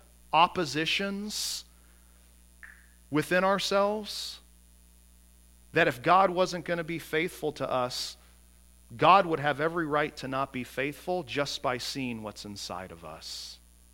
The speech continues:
But then when you add to that inward opposition,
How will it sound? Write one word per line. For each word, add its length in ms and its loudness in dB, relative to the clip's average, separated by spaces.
But 140 10
then 200 10
when 140 6
you 220 2
add 340 8
to 140 2
that 280 4
inward 520 2
opposition, 720 2